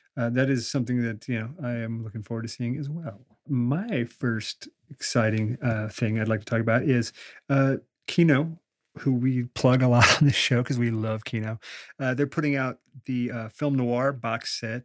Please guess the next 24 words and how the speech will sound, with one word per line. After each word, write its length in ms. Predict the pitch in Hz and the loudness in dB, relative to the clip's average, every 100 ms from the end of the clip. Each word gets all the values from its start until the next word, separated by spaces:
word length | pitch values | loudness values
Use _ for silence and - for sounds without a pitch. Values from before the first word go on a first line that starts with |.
| - | -8
The 80 | |
Dark 280 | 113 117 123 | -4 -2 -2
Side 140 | - 117 | -4 -4
of 80 | |
Cinema 280 | 110 127 113 | -4 -4 -6
three. 540 | 104 - 127 123 113 120 - - _ 139 | -8 -4 0 0 -2 -8 -18 -20 _ -8
Uh, 140 | 127 | -6
you 120 | 120 | -4
can 100 | 127 | -4
get 180 | 120 120 | -4 -6
three, 440 | - 123 123 123 | -10 -4 0 2
I 320 | 120 143 _ 147 | 0 -6 _ -6
mean, 160 | 117 | -6
three 300 | 107 - 135 | -6 -6 -2
really 240 | 123 123 113 | -2 -2 -4
good 360 | 113 113 107 - | -4 -4 -6 -12
titles 540 | - 107 107 104 - - | -8 -6 -6 -8 -12 -10
that, 220 | 117 - | -12 -8
uh, 100 | 117 | -10
you 200 | 110 - | -6 -4
know, 100 | 117 | -4
they're 100 | 110 | -6
fairly 420 | 117 - 127 120 | -8 -4 -2 0
obscure 580 | 117 107 - 117 117 117 | -2 -6 -4 -2 -2 -4